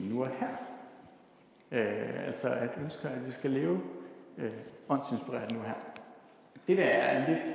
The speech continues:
øh, udfordringen, det er så at sige de daglige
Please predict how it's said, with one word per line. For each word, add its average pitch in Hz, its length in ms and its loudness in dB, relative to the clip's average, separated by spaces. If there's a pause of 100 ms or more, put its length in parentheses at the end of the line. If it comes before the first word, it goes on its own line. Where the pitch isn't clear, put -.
(800)
øh, 120 500 6
udfordringen, 120 560 4
det 160 80 6
er 151 40 4
så 151 160 6
at 120 60 8
sige 143 360 4
de 143 80 2
daglige 123 400 10